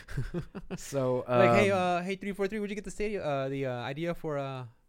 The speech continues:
Speaker 1: putting your thing behind my," "Oh, we listened to Options Like Podcast, and they, uh, had a good idea, and
Speaker 2: They
Speaker 1: we took it
Speaker 2: fucked
Speaker 1: from
Speaker 2: it
Speaker 1: them."
Speaker 2: up.
Speaker 1: <laughs> And they, they fucked it up, so they sent all your hate mails to them. Like, <laughs> "Oh, great."
Speaker 2: But, uh, they did, they did come
Speaker 1: Excuse me.
Speaker 2: out and s-, and confirm that it will be free to play, you know, at one twenty F P S and all that stuff. So that's kinda cool.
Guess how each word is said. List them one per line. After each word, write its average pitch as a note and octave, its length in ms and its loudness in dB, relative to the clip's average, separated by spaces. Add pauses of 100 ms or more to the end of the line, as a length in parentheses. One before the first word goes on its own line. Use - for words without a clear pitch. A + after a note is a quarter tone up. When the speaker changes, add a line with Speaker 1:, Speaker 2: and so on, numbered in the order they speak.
(280)
Speaker 1:
putting D#3+ 160 -10
your D3 80 -12
thing D#3 160 -12
behind D3 180 -8
my," D3 80 -12
"Oh, A3+ 160 -4
we A#3+ 80 -6
listened A3+ 180 -8
to E3+ 140 -6 (300)
Options - 260 -6
Like D3 160 -14
Podcast, C3+ 400 -8
and C3 80 -14
they, C#3+ 60 -10
uh, D#3 80 -14 (340)
had D4+ 80 -12
a C#4 40 -12
good A3+ 140 -8
idea, A3 220 -8
and G#3 60 -8
Speaker 2:
They E3+ 40 -8
Speaker 1:
we E3 40 -10
took - 160 -6
it F3+ 80 -8
Speaker 2:
fucked - 20 -6
Speaker 1:
from D3 100 -6
Speaker 2:
it - 40 -4
Speaker 1:
them." F#2 80 -6
Speaker 2:
up. - 120 -12
Speaker 1:
<laughs> - 0 -
And C3 140 -6
they, C3+ 60 -4
they D#3+ 240 -6
fucked F3+ 180 -6
it F#3+ 60 0
up, F#3 80 -2
so F3+ 280 2
they E3+ 140 -4
sent F#3+ 220 0
all F#3+ 100 6
your F3+ 180 2
hate F#3 220 0
mails D#3+ 220 -2
to D#3+ 80 -4
them. E3+ 220 -4
Like, C3+ 140 -4
<laughs> D#3+ 60 2
"Oh, E3+ 180 0
great." E3 400 2 (320)
Speaker 2:
But, C3 240 -4
uh, A#2+ 180 2
they A2+ 140 4
did, A#2+ 300 2
they A#2 120 4
did A2+ 180 0
come A2 180 -2
Speaker 1:
Excuse - 0 -
me. G#2+ 60 -2
Speaker 2:
out G#2 260 -4
and G#2 160 -14
s-, F#2+ 220 -18
and G2 200 -12
confirm F#2+ 360 -4
that F2+ 100 -2
it F2 80 -6
will F#2 100 -4
be F2 120 -8
free F#2 200 -12
to F2 60 -12
play, F2 380 -8
you E2 80 -10
know, D#2+ 140 -8
at D2+ 140 -10
one D#2+ 180 -10
twenty F2 380 -10 (160)
F - 140 -14
P - 140 -10
S E2 160 -12
and D2+ 100 -14
all D#2+ 80 -10
that - 80 -14
stuff. - 160 -16
So G#2 80 -10
that's C3 180 -2
kinda C#3 200 -6
cool. C3+ 260 -2